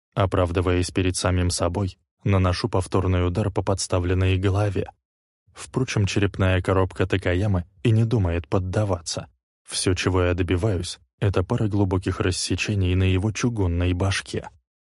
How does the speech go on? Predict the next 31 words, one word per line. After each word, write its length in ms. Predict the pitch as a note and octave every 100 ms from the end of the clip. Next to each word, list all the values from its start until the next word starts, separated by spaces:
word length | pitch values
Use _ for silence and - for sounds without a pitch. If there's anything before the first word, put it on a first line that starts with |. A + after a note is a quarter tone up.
| -
Блядь, 640 | G2+ F#2+ F#2 F2+ F#2 F#2
да 120 | F2
из 240 | G#2+ G#2 -
чего 300 | - B2+ C3+
сделан 460 | A2 A#2+ C3 B2
этот 300 | B2+ C#3+ C#3+
парень? 440 | - D3 G2 F#2 - _ _
Я 220 | G#2+ G2
ведь 200 | G2+ G2+
лупил 360 | B2+ C#3+ E3 B2+
со 180 | - C#3+
всей 300 | - E3 E3+
дури. 420 | D#3+ E3+ G#2 - _ _ _ _ _
Третий 360 | G2 F#2 - F#2
удар 300 | F2 G#2+ G2
нанести 440 | F#2+ F#2 F#2 -
не 100 | F#2
успеваю. 680 | F#2 F2+ A#2 G#2 F#2 E2+ - _ _ -
Йосихиро 640 | F#2 F#2 - F2+ A2+ F#2+
вскидывает 640 | - - G2+ F2+ F#2 F2
голову, 480 | F2+ A2 F#2+ E2+ - _ -
и 80 | G#2
в 60 |
его 260 | F#2 F#2 F#2
налитых 520 | F#2 F2+ F2 F#2 -
кровью 460 | - F#2+ E2+ F#2 F2+
глазах 500 | F2+ F2+ G2 G2 - _ _
я 280 | G#2+ F2+ F2+
вижу 300 | F#2 G2+ F2+
собственную 720 | - G#2+ G2 - G#2 G2+ G#2+
смерть. 560 | A2 - G2+ F2+ - -